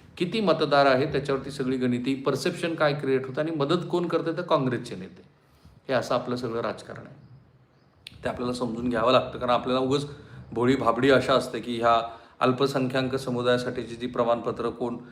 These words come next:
आज रोहित पवारांनी आरोप केला की पंचवीस लाख रुपये वगैरे, कारण त्यांची पण भाषा आज काल बहुधा विलिनीकरणाच्या संदर्भातले सगळे संदर्भ आल्यानंतर अधिक टोकदार झाली आहे. त्यांनी खाजगी, अजितदादांच्या विमान अपघातासंदर्भामध्ये खाजगी एजन्सीची मदत घ्यायचं ठरवलं असं म्हणतात.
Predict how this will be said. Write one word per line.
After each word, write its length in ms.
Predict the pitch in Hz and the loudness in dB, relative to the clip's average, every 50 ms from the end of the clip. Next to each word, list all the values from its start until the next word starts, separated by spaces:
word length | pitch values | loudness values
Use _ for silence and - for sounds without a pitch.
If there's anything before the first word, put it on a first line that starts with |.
| - - - - | -20 -18 -6 -2
आज 180 | 117 117 113 | -2 0 2
रोहित 160 | 117 120 127 123 | 2 2 2 2
पवारांनी 340 | 123 131 123 123 123 123 | 2 2 4 4 4 4
आरोप 240 | 123 131 170 175 - | 4 4 4 2 0
केला 140 | - 127 127 | 0 0 0
की 100 | 123 127 | 0 0
पंचवीस 460 | 127 143 127 120 - - 135 131 - | -2 0 -2 -2 -2 -2 -6 -2 2
लाख 100 | 131 120 123 | 2 2 2
रुपये 260 | 123 117 110 - 120 113 | 2 -4 -4 -4 -4 -4
वगैरे, 220 | 110 104 107 104 | -2 -2 -4 -4
कारण 200 | - 117 113 123 | -4 -4 -6 -4
त्यांची 320 | 127 127 120 110 - - | -4 -4 -6 -6 -6 -8
पण 220 | 147 156 151 147 139 | -6 -4 -4 -4 -4
भाषा 340 | 123 123 120 123 143 135 135 | -4 -6 -4 0 2 2 4
आज 160 | 135 127 120 - - - - - - _ - - | 2 0 -2 -10 -16 -20 -20 -20 -20 _ 0 4
काल 160 | 131 135 139 | 6 6 6
बहुधा 260 | 131 123 127 127 143 | 6 4 4 4 2
विलिनीकरणाच्या 720 | 135 131 127 123 123 127 123 131 127 127 131 127 123 139 | 2 2 2 2 2 0 0 0 -2 -2 -2 -2 -4 -6
संदर्भातले 500 | 131 - 123 117 120 120 123 123 123 127 | -8 -8 -8 -6 -2 -2 -2 -2 -2 -6
सगळे 280 | 123 - 123 113 131 151 | -6 -6 -2 0 0 0
संदर्भ 380 | 147 143 131 135 131 131 127 131 | 0 0 -2 0 0 2 4 4
आल्यानंतर 400 | 127 123 123 123 120 135 139 - - - - - - - - | 4 4 2 0 0 -2 -4 -6 -8 -12 -18 -20 -20 -8 -4
अधिक 340 | 123 131 165 196 190 190 180 | 0 6 6 6 6 6 2
टोकदार 360 | 156 135 127 120 123 120 110 | 2 2 2 4 4 4 4
झाली 240 | 104 107 101 92 92 | 2 -2 -4 -6 -6
आहे. 260 | 90 - - - - - - - - _ - - - | -12 -12 -14 -16 -20 -20 -20 -20 -20 _ -18 -6 -2
त्यांनी 180 | 127 131 135 131 - | 0 0 0 0 0
खाजगी, 680 | 127 113 104 113 123 143 147 147 143 143 - - - - - - | 0 -2 -2 0 -2 0 2 2 0 0 -4 -6 -10 -14 -12 -8
अजितदादांच्या 800 | - 117 117 127 127 131 127 127 131 127 127 123 135 131 127 131 | -8 -6 -4 -2 0 0 2 2 2 0 0 0 2 2 2 2
विमान 260 | 127 120 117 123 123 123 | 2 -2 0 2 4 4
अपघातासंदर्भामध्ये 1000 | 120 110 107 117 120 120 123 123 - 135 120 113 123 123 123 120 120 117 127 127 - | 2 2 0 -2 -2 -2 -2 -4 -4 -4 -6 -4 0 0 0 0 0 -2 -4 -6 -2
खाजगी 320 | - 117 - - 131 160 | -4 -4 -2 2 4 4
एजन्सीची 500 | 160 151 139 143 143 143 143 139 131 147 | 4 4 4 0 -2 -2 -4 -6 -6 -4
मदत 260 | 135 127 123 127 123 | -4 -2 -2 -2 -2
घ्यायचं 260 | 117 123 117 110 - 117 | -2 -4 -4 -4 -6 -10
ठरवलं 320 | - 127 120 113 117 113 | -6 -6 -4 -2 -2 -4
असं 160 | 110 - 127 | -4 -4 -6
म्हणतात. 280 | 113 107 98 92 117 | -6 -6 -8 -8 -10